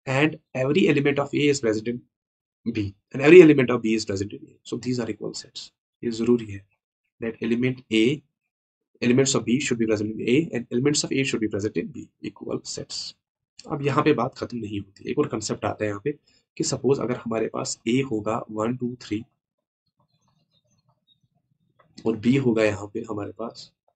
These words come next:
suppose टू, टू, वन, वन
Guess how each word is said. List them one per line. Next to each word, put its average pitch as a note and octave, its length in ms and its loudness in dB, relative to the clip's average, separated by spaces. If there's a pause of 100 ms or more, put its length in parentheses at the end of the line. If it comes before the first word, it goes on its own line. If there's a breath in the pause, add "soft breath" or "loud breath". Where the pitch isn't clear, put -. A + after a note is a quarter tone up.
(760)
suppose - 480 -10 (600)
टू, A2 320 -4 (300)
टू, A2 520 -6 (220)
वन, G#2 420 -6 (360)
वन G#2+ 480 -6